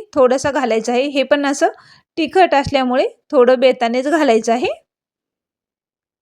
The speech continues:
जर तुम्हाला जास्त तिखट आवडत नसेल तर तुम्ही हिरवी मिरची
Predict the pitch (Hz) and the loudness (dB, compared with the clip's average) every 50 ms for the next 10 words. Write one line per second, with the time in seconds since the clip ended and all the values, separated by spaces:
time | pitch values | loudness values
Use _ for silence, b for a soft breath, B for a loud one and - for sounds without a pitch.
0 | _ _ _ _ _ 208 202 262 302 330 320 403 339 294 277 277 294 277 320 311 | _ _ _ _ _ -2 0 0 0 0 0 -2 -2 0 0 0 0 0 0 -2
1 | 311 - 330 320 - 311 320 - - 311 302 311 - - 254 247 262 311 311 - | 0 -2 -4 -2 -2 -2 -2 0 0 0 0 0 0 0 2 2 2 2 0 0
2 | 294 294 - 277 285 302 294 - 247 226 277 262 285 294 262 294 254 262 269 262 | -4 -6 -4 -4 -4 -4 -4 -6 -4 -2 0 0 0 0 0 0 0 0 0 0
3 | 254 254 202 226 - 269 269 277 | -2 -2 -4 -4 -4 -2 -2 -2